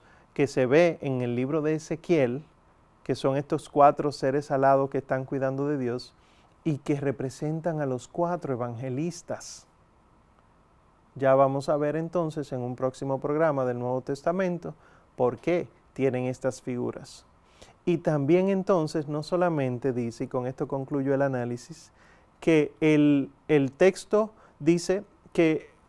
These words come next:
el travesaño hacia el este es el más largo y los otros son similares. Sin embargo, si los dos laterales son similares, ciento cincuenta y un mil uno y ciento cincuenta y siete mil otro,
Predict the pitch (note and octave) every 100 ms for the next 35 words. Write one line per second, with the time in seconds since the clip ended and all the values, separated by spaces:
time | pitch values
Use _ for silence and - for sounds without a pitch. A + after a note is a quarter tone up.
0 | _ D#3 C#3+ C#3+ D3 C#3 D3 E3 G#3 G3
1 | F#3 F3+ - D#3+ E3 D#3 D#3+ - C#3 B2
2 | C3 F#3 - _ _ _ - E3 D3+ D#3
3 | D3 F3 E3+ E3 E3 E3+ D3+ C3 C3 A#2+
4 | A#2+ - _ _ _ - - B3+ C4+ G3+
5 | C3+ B2 A#2+ A#2+ A2+ D3 G3+ _ - _
6 | - - D3+ C#3+ D3+ B2+ A#2 E3 B3 -
7 | F#3+ F3+ F3 C#3+ C3+ B2+ C#3 - D#3 D3+
8 | D#3+ F#3 F#3 F3+ C#3 B2 D#3 - - -
9 | - - - D#3 C#3+ D3 D3+ C#3 C#3+ C#3
10 | C3+ C3+ C3+ C#3 E3+ G3 G3 A3+ - -
11 | G3 E3 C3+ E3+ - - - - - E3
12 | D3+ D3 C3+ C#3 C#3+ C3+ C#3 C3+ C3+ -
13 | C3 C3 C3 E3 F#3 - - F#3+ F#3 F3
14 | C4+